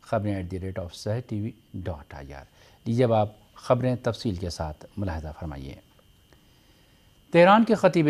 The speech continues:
جمعہ نے کہا ہے کہ اسلامی جمہوریہ ایران امریکہ کے لب و لہجے اور رویوں میں تبدیلی کو عملی سیاست اور عملی میدان میں دیکھنا چاہتا ہے۔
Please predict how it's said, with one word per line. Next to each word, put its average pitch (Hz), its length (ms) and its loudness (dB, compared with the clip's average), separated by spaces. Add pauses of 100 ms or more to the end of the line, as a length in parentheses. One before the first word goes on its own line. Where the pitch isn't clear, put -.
جمعہ 151 200 6
نے 143 100 4
کہا 135 200 0
ہے 202 140 2
کہ 208 100 -2
اسلامی 139 540 4
جمہوریہ 127 380 2
ایران 120 380 2 (440)
امریکہ 165 460 4
کے 175 60 2
لب 135 280 4
و 131 40 2
لہجے 127 380 2
اور 170 180 6
رویوں 127 380 2
میں 135 200 2
تبدیلی 120 380 0
کو 185 260 -2
عملی 165 260 2
سیاست 175 500 0
اور 143 160 8 (140)
عملی 190 340 2
میدان 110 320 4
میں 104 120 0
دیکھنا 104 340 -2
چاہتا 101 380 -2
ہے۔ 101 120 -6